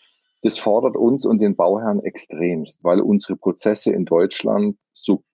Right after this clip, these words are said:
gut sind, muss man ja deutlich sagen, dass möglichst keine Fehler passieren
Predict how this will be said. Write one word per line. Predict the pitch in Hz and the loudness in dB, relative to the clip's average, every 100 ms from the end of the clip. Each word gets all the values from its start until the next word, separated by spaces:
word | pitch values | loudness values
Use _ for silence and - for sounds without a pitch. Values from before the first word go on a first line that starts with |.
| _ | _
gut | 117 165 220 | 2 4 2
sind, | - - 76 85 - | 0 -4 -4 -10 -12
muss | 82 | -10
man | 85 | -8
ja | 82 82 | -6 -2
deutlich | 80 82 107 - | 0 0 0 -4
sagen, | 104 104 113 - 113 | 0 0 0 -4 -8
dass | - - - | -6 -8 -6
möglichst | 104 98 101 127 - | 0 2 2 -2 -10
keine | - - 147 190 151 | -12 -4 2 2 2
Fehler | - 80 73 | 2 0 0
passieren | - 73 - 78 80 127 | -4 -12 -2 -2 0 -4